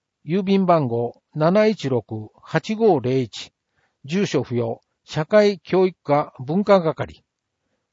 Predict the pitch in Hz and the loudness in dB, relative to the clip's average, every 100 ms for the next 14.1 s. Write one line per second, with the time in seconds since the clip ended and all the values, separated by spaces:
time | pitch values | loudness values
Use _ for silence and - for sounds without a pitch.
0 | - 175 196 190 - - 113 101 _ _ | -2 0 2 0 -2 -4 -4 -6 _ _
1 | _ - 147 165 226 190 135 - 139 135 | _ -4 0 0 2 0 0 -6 -6 -2
2 | 127 - - 151 170 92 - _ _ _ | -2 -4 -2 0 2 -2 -10 _ _ _
3 | _ _ _ _ 165 139 131 _ _ _ | _ _ _ _ 0 0 -2 _ _ _
4 | - 226 226 - 139 147 147 160 139 185 | -6 2 2 0 -2 0 -2 -4 -4 -2
5 | 185 196 135 - _ _ _ _ _ _ | 2 4 2 -2 _ _ _ _ _ _
6 | 156 180 160 160 - - 196 214 190 190 | 0 4 4 2 -4 -4 -2 0 -2 -4
7 | 196 190 - 165 - 208 196 190 139 131 | -4 -6 -2 -2 0 2 2 2 -2 -4
8 | - 123 101 - _ _ _ _ _ _ | -4 -4 -4 -12 _ _ _ _ _ _
9 | _ _ _ _ - 160 160 156 156 147 | _ _ _ _ 0 2 4 4 4 2
10 | 156 - 156 185 208 190 202 202 180 - | 0 -4 -4 2 2 2 0 0 -2 -12
11 | - - _ _ 127 156 151 147 151 - | -14 -14 _ _ 0 2 2 0 0 -6
12 | - 165 220 240 196 147 135 127 - - | -6 0 2 2 0 0 0 0 -4 -16
13 | 143 220 240 226 160 - 117 139 127 - | -10 -4 2 4 2 -4 -6 -2 -2 -4
14 | - | -20